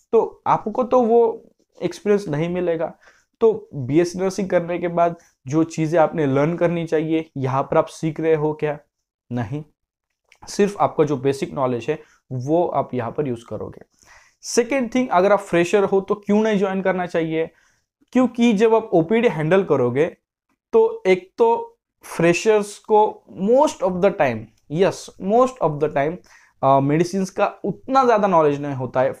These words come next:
for बीएससी nursing students, I am saying freshers, और mostly आपको ये क्लिनिकल नॉलेज ही नहीं है तो फिर ओपीडी देखना थोड़ा डिफिकल्ट रहेगा इनिशियली। तो इस चीज़ का आगे जाके काफ़ी ज़्यादा असर हो सकता है, या फिर,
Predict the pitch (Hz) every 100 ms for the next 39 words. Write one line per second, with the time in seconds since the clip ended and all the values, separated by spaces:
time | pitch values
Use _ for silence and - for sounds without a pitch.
0 | 220 233 190 160 156 160 151 156 160 -
1 | 160 147 147 131 131 120 117 - - 170
2 | 165 165 113 - - - _ _ _ 139
3 | 160 165 - 180 214 214 - 147 113 -
4 | _ _ _ _ 139 - _ 190 196 -
5 | _ _ 139 123 175 113 - - 139 151
6 | 175 160 151 165 160 - 190 175 151 131
7 | 151 - - 143 151 147 143 180 165 147
8 | 151 151 147 175 214 214 165 - 156 156
9 | 120 113 127 - 135 127 - 110 107 -
10 | _ _ _ - 427 _ 208 208 - -
11 | 226 214 - 240 202 196 - 151 165 170
12 | 170 170 135 143 143 143 147 135 123 147
13 | 139 139 139 123 - 117 135 135 _ _
14 | - 127 139 147